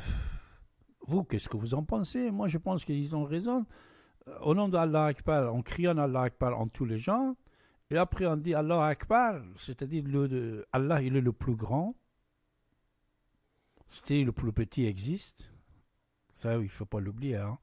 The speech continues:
Et quinze mille personnes pour représenter environ dix millions, en dix-sept millions, mais environ dix millions de musulmans en France. Euh, un mouvement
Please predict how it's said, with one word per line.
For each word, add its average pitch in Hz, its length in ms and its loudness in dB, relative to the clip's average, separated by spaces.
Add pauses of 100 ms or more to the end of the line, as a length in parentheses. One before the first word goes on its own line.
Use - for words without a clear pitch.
(1400)
Et 180 200 10
quinze 185 320 6
mille 147 160 2
personnes 190 600 2 (1040)
pour 123 300 0
représenter 117 1600 0 (360)
environ 127 320 4
dix 135 180 2
millions, 131 540 2
en 110 80 -2
dix-sept 127 400 -2
millions, 151 260 0
mais 101 140 -4
environ 107 260 -4
dix 120 180 0
millions 117 300 0
de 117 60 0
musulmans 107 340 0
en 92 140 -4
France. 190 500 -6 (1700)
Euh, 113 600 4
un 139 120 4
mouvement 127 600 2